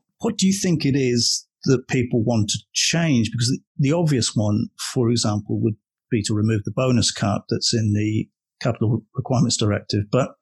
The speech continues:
after covid, and as you said, the, the, the banking sector itself has kept its head down for ten years, is any government really gonna dare to do that? Uh,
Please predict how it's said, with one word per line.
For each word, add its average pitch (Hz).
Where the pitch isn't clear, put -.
after 160
covid, 156
and 123
as -
you 127
said, 117
the, -
the, -
the 120
banking 123
sector 127
itself 131
has 113
kept 113
its -
head 113
down 104
for -
ten 104
years, 104
is 127
any 160
government 160
really 135
gonna 127
dare 120
to 117
do 113
that? 156
Uh, 120